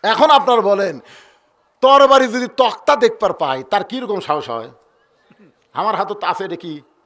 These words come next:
বাইশ ইঞ্চি হোক, কিন্তু কি? কথা কন না কেন? আর ওর হাতত কি?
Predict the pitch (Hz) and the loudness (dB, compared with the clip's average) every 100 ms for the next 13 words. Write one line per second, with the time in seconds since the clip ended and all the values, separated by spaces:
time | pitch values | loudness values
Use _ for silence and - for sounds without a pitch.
0 | _ _ _ 131 190 220 226 208 202 151 | _ _ _ -6 -4 -4 -6 -6 -4 -4
1 | - 185 196 185 165 _ _ _ _ _ | -8 -12 -12 -14 -18 _ _ _ _ _
2 | _ _ 220 247 214 175 151 123 120 _ | _ _ -4 -2 -2 -2 -6 -10 -14 _
3 | - _ - - - - 170 202 214 180 | -20 _ -20 -20 -20 -8 -4 -2 -2 -4
4 | 190 - 170 | -10 -14 -14